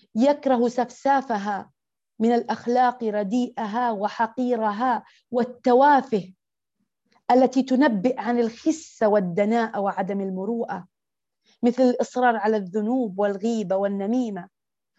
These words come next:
وتدخل المرء فيما لا يعنيه، مثل الأخلاق الذميمة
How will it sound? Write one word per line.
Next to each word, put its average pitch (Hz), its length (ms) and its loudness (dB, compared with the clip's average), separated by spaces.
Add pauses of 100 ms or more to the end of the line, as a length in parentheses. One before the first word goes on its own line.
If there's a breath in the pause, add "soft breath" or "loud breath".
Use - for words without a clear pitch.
(100)
وتدخل 254 520 2
المرء 240 380 2
فيما 220 320 -4
لا 214 100 -2
يعنيه، 220 460 -2 (1300)
مثل 262 180 0
الأخلاق 269 680 0
الذميمة 233 720 0